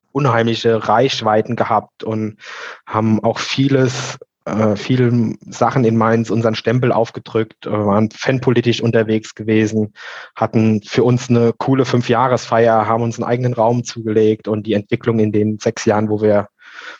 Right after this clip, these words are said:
wo wir bestanden haben, die war schon, schon enorm und auch rückblickend ist das auch so für mich so mit die beste, äh,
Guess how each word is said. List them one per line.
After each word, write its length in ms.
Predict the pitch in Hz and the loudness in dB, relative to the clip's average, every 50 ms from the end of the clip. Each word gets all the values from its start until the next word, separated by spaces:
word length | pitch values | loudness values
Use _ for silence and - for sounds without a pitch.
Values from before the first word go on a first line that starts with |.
| _ | _
wo 120 | - 110 117 | -2 2 2
wir 80 | 117 | 2
bestanden 480 | 107 110 - - 113 110 110 107 107 95 | 2 0 0 0 0 0 0 0 -2 -2
haben, 180 | 101 104 101 101 | 0 -2 -2 -2
die 140 | 107 101 | -2 0
war 140 | 98 95 - | 0 0 0
schon, 540 | 98 - - 110 104 104 101 98 95 98 - | 0 -2 -2 -2 -2 -2 -4 -6 -6 -10 -14
schon 260 | - - - - 101 98 | -14 -6 -2 0 0 0
enorm 420 | 98 98 101 98 104 110 110 107 | 0 2 2 2 2 2 2 2
und 100 | 101 95 | 2 0
auch 160 | 95 92 - | 0 0 -2
rückblickend 460 | 117 - - - 110 104 - 104 98 | -2 -4 -2 -2 -2 -2 -2 -2 -2
ist 180 | 104 98 - - | -4 -4 -2 -2
das 380 | 104 - - - - - - - | -2 -2 -4 -8 -12 -12 -10 -6
auch 140 | - 90 92 | -4 -4 -4
so 200 | - - 110 104 | -2 -2 -2 -2
für 180 | 101 - - 104 | -2 -2 -4 -2
mich 200 | 98 98 107 - | 0 0 0 0
so 140 | - 110 104 | 0 0 2
mit 180 | 104 107 - | 0 0 -2
die 80 | - 107 | -4 -4
beste, 560 | - 110 104 - - - 113 107 107 107 - | -2 -2 -2 -2 -2 0 0 2 2 0 0
äh, 280 | - 107 107 104 104 | 0 0 0 0 -2